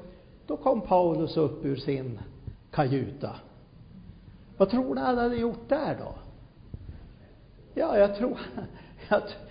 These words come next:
jag, jag är så naiv och så enkel, så jag tror, jag tror att han, han hade bett. Han hade bett, han. Så kom han upp, sa, "Ja, ni borde ha lytt mig."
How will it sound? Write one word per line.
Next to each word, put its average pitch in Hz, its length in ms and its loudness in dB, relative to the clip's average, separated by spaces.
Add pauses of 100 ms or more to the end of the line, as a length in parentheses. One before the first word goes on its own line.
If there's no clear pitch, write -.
(220)
jag, 190 200 10 (480)
jag 185 120 6
är 180 40 8
så 170 180 6
naiv 143 480 4
och 135 220 2 (260)
så - 240 4
enkel, 139 520 2
så 180 120 2
jag 202 160 6
tror, 240 160 0 (120)
jag 208 160 0
tror 196 360 -2
att 196 160 -4
han, 190 200 -2 (420)
han 226 200 0
hade 247 220 0
bett. - 580 -2 (920)
Han - 180 -6
hade 214 120 6
bett, 277 360 -2
han. 143 140 -6 (1300)
Så - 100 -18
kom 170 180 10
han 196 120 6
upp, 208 400 0 (300)
sa, 180 420 0 (1120)
"Ja, 196 280 12
ni 226 80 10
borde 214 280 6
ha 214 80 10
lytt 196 280 4
mig." 208 320 0